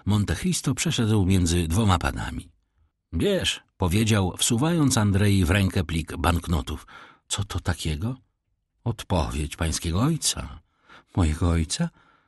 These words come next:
Tak, czyż nie dałeś mu do zrozumienia, że potrzebujesz pieniędzy? Dałem i co z tego? Poprosił mnie, abym wypłacił panu tę sumkę.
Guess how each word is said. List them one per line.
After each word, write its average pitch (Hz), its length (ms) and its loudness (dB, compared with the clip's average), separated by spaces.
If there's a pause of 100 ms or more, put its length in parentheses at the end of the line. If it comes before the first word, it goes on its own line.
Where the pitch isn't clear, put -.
(120)
Tak, 80 600 4
czyż - 240 -2
nie 92 140 4
dałeś 101 400 4
mu 107 60 2
do 95 120 2
zrozumienia, 92 600 4
że 87 100 2
potrzebujesz 90 480 -2
pieniędzy? 76 560 0 (840)
Dałem 123 640 4
i 131 40 -6
co - 160 -4
z - 100 -2
tego? 104 380 0 (600)
Poprosił 98 680 4
mnie, 85 340 4
abym 151 280 2
wypłacił 107 720 0
panu 78 280 -2
tę 139 120 -6
sumkę. - 460 -6